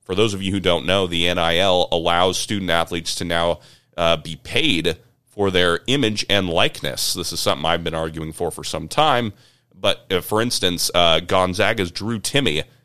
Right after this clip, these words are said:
he's gonna make six million dollars this year by playing at Gonzaga, staying in school, uh, it, all off his image and likeness. Six million dollars to a college kid. Incredible.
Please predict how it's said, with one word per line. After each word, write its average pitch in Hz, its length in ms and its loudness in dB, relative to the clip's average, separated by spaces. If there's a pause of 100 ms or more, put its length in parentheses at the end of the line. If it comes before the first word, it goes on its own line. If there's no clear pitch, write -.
(440)
he's 110 220 -4
gonna 151 160 0
make 127 200 2
six - 340 2
million 123 560 0
dollars 98 520 2
this 82 260 -2
year 82 340 -2 (320)
by 90 140 0
playing 139 320 2
at 120 100 -2
Gonzaga, 95 560 4
staying 117 380 2
in 113 100 -2
school, 85 520 0 (440)
uh, 90 300 4
it, 92 200 -6
all 107 280 6
off 98 180 4
his 92 220 -2
image 95 340 -2
and 87 160 -2
likeness. - 720 -2 (200)
Six 220 320 2
million 165 340 2
dollars 101 440 2
to 85 120 -4
a 76 40 -4
college 71 380 -6
kid. - 240 -8 (880)
Incredible. 92 540 -2